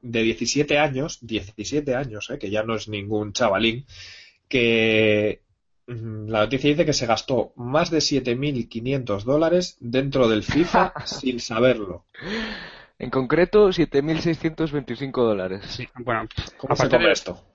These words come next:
Speaker 3: aparte de lo irrisorio de, de que el chaval se le fue, o sea, pero es que, es que lo ma-, lo peor de la noticia ya no es eso, aparte, porque es que luego encima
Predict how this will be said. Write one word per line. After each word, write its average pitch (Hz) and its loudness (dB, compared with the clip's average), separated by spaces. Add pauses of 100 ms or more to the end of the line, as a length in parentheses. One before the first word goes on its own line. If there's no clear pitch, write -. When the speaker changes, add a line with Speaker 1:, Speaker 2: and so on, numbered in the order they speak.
(120)
Speaker 3:
aparte 139 2
de 175 4
lo 165 8
irrisorio 131 2
de, 113 0
de 113 -6
que 120 -4
el 110 -6
chaval 117 2
se 123 -4
le 110 -2
fue, 131 -6
o - -20
sea, 123 2
pero 120 2
es 120 0
que, 151 2
es 131 -2
que 156 2
lo 170 4
ma-, 165 4
lo 135 -2
peor 123 4
de 156 4
la 160 6
noticia 160 0
ya 143 0
no 131 4
es 120 0
eso, 123 -4
aparte, 123 -2
porque 123 -2
es 123 -4
que 151 0
luego 160 2
encima 143 2